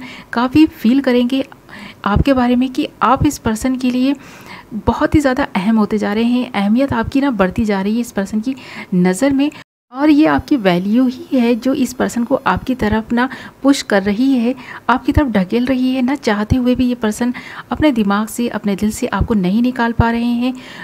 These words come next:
तो अब ये पर्सन भी समझ चुके हैं कि आप दोनों एक दूसरे के लिए बने हैं। तो अब ये पर्सन ना आपके लिए कुछ एफर्ट्स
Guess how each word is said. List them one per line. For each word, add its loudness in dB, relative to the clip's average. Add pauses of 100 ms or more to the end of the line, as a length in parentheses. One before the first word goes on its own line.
तो -4
अब 2
ये 6
पर्सन 0
भी 2
समझ -2
चुके -4
हैं 0
कि -2
आप 0
दोनों 2
एक -2
दूसरे -2
के -2
लिए 0
बने 0
हैं। 2 (540)
तो 2
अब 0
ये 4
पर्सन 0
ना 0
आपके 0
लिए 0
कुछ -4
एफर्ट्स -4